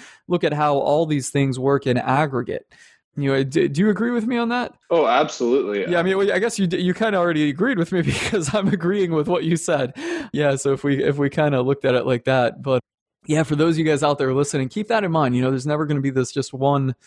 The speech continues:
Speaker 1: miracle, magical thing that you do and it just changes everything. You know, it's a factor of, hey, we're on B B B. Yes, we're on Yelp. Look at our reviews there and look at our Google reviews. It's this holistic picture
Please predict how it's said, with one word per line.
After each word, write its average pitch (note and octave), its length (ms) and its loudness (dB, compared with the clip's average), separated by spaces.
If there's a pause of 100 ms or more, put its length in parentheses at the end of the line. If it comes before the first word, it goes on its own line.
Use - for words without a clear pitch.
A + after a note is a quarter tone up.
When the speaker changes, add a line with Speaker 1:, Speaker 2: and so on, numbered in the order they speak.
(420)
Speaker 1:
miracle, D3 540 2
magical C3+ 500 0
thing C3+ 380 2
that B2 140 0
you B2+ 100 0
do D3 320 0
and A#2+ 100 0
it A#2+ 60 -2
just B2+ 260 -4
changes C3+ 520 0
everything. B2+ 540 -2
You C3 60 -6
know, C3 140 -2
it's - 240 -8 (500)
a - 80 -20
factor C3+ 460 0
of, B2+ 100 0
hey, D3 460 0 (340)
we're C#3+ 440 -2
on D3+ 220 2
B C3+ 160 0
B B2+ 160 -2
B. B2+ 280 0
Yes, C#3+ 320 -2
we're C3 140 0
on B2+ 140 2
Yelp. C3 300 0
Look C3+ 140 -2
at C#3 60 -2
our B2+ 80 2
reviews B2+ 280 -4
there C3 140 2
and B2+ 100 -2
look C3+ 140 -4
at C#3 60 -2
our B2 100 0
Google C#3+ 300 -2
reviews. B2 240 -6
It's A#2+ 80 -12
this B2+ 180 -6
holistic D3+ 540 0
picture C#3+ 440 -4